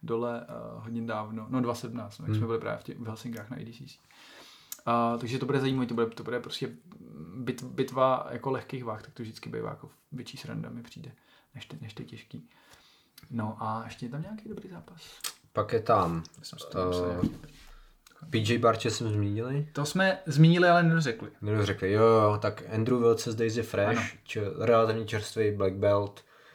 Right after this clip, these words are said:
Speaker 2: blázen s hodně dobrým guardem, versus P J Barč, což, jak jsem říkal, když jsme se tady bavili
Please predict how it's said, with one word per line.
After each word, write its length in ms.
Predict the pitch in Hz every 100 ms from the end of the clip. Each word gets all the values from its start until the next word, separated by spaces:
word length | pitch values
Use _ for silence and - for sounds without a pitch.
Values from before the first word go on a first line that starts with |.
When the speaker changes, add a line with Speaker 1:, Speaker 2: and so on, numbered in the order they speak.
| - - - -
Speaker 2:
blázen 720 | 98 101 101 101 104 104 107
s 120 | 104
hodně 300 | 92 98 104
dobrým 280 | 101 101 104
guardem, 600 | 92 85 87 87 104 120 - - _ - _ _ _ _ - - -
versus 400 | 107 113 110 110
P 120 | - 110
J 220 | 107 110
Barč, 420 | 101 104 110 -
což, 240 | 110 -
jak 240 | 104 104 -
jsem 200 | 113 104
říkal, 240 | 104 104
když 120 | 101 -
jsme 120 | 104
se 80 | -
tady 160 | 107
bavili 480 | 104 98 104 104